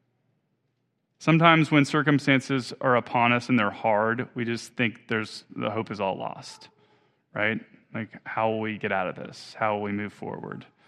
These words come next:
Um, but our confidence is in the fact that God has overcome that for us. We have to remember that.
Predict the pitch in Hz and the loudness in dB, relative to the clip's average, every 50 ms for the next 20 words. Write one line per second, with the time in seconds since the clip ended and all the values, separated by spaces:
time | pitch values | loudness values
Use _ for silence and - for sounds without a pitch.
0 | - - - - - - - _ _ _ _ _ _ _ _ _ _ _ _ _ | -20 -20 -20 -20 -20 -20 -20 _ _ _ _ _ _ _ _ _ _ _ _ _
1 | _ _ _ _ _ - 117 117 117 107 120 120 120 120 - - 147 160 151 - | _ _ _ _ _ -6 -2 -2 0 0 2 0 0 0 4 4 4 4 6 4
2 | 135 120 - - 120 110 113 113 110 101 - 117 117 - 120 107 107 117 107 107 | 0 0 0 -4 -8 -8 -6 -8 -8 -2 0 0 0 0 -4 -2 2 2 2 2
3 | 107 101 110 107 98 107 98 - - 107 107 - - - - - - 107 101 98 | 2 0 -2 -4 -4 -6 -10 -6 -4 -2 -2 -4 -6 -12 -18 -10 -8 -6 -6 -4
4 | 98 92 90 - - - - - - - - - _ - - - - - 151 143 | -4 -4 -6 -6 -10 -16 -16 -16 -16 -16 -18 -20 _ -12 -8 -8 -2 0 0 0
5 | 135 - - - 156 160 160 165 170 175 170 170 143 147 127 110 95 92 85 - | 0 -6 -6 -2 0 2 2 4 4 4 2 4 4 4 4 4 4 0 -4 -14